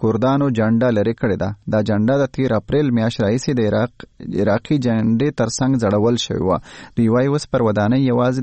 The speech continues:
د عراق ملي بیرغ رپیږي. راپورونه وایي د کردانو تر واک لاندې کرکوک ښار څخه په زرګونه خلک وتلي دي. کله چې اسلامي دولت وسلوالې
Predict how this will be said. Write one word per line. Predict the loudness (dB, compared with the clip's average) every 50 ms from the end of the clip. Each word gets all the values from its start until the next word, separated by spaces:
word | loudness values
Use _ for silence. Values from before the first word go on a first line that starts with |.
| 0
د | 0 2 2
عراق | 2 2 2 0 -2 -4 -10 -14 -12 -6 -2 0 2
ملي | 2 4 2 2 2 2 2
بیرغ | 2 2 2 2 0 -2 -2 -4 -4
رپیږي. | -2 0 0 0 0 0 -2 -2 -4 -6 -12 -18 -20 -20 -10 -4 -2 -2
راپورونه | 0 0 0 0 0 2 0 0 0 0
وایي | 0 0 -2
د | -4 -2 -2
کردانو | -2 0 0 0 0 0 0 0
تر | 0 0 2 0
واک | 0 0 -2 -2
لاندې | 0 0 0 -2 -2 -4 -4
کرکوک | -4 -2 -4 -4 -4 -4
ښار | -2 -2 0 0 -2 -4
څخه | -4 -4 -2 -2 0
په | -2 -2 0 0
زرګونه | -2 0 0 0 0 0 0 0
خلک | 0 0 0 0 -2 -4
وتلي | -2 -2 -2 -2 0 -2 -4
دي. | -6 -8 -12 _ -4
کله | -2 0 0 0
چې | 0 -2 -4 -2
اسلامي | -2 0 0 0 2 2 2
دولت | 2 0 0 0 -2
وسلوالې | -4 -4 -2 -2 0 2 2 2 2 0